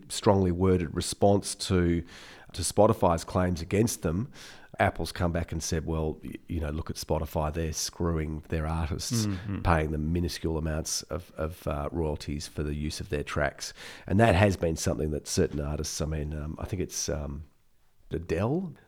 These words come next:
Speaker 1: the British, um,
Speaker 2: Oh.
Speaker 1: singer. Anyway, there are certain w-, high-profile artists who've got enough of a following and got enough power in the marketplace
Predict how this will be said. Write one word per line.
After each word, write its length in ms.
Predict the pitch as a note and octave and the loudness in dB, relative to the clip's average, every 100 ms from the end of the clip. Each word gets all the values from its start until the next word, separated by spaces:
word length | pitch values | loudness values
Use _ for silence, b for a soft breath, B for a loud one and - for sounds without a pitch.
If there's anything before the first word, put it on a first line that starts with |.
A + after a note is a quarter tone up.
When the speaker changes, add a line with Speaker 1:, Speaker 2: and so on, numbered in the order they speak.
| - | -4
Speaker 1:
the 100 | E2+ | 0
British, 520 | G#2 G2+ F2 - - - | 4 4 4 0 -4 -4
um, 320 | G2+ F2+ F2+ | 2 2 2
Speaker 2:
Oh. 0 | |
Speaker 1:
singer. 440 | - - G2+ A#2+ C3+ - b b | 0 2 4 4 0 -10 b b
Anyway, 180 | G2+ E2+ | 0 2
there 100 | F#2 | 4
are 40 | G#2+ | 6
certain 420 | - D#3+ C3 A2+ | 12 12 12 6
w-, 260 | C3 B2 A2 | 12 12 12
high-profile 680 | A#2 A2+ - G2+ - E2+ | 10 10 10 8 8 4
artists 420 | F2 F#2 D#2+ - - | 4 4 2 -2 0
who've 140 | F2+ | 2
got 140 | F2+ | 4
enough 240 | F2 A2+ G#2 | 8 8 6
of 100 | E2+ | 2
a 60 | |
following 400 | - F#2+ F#2 E2 | 2 2 4 2
and 120 | E2 E2+ | 0 0
got 140 | F#2 | 2
enough 300 | F#2+ F#2+ - | 2 2 2
power 340 | G2+ G2 E2+ | 2 6 6
in 60 | D#2 | 4
the 60 | D#2+ | 2
marketplace 680 | F2+ - - F2 D#2 - | 2 2 -2 0 0 -2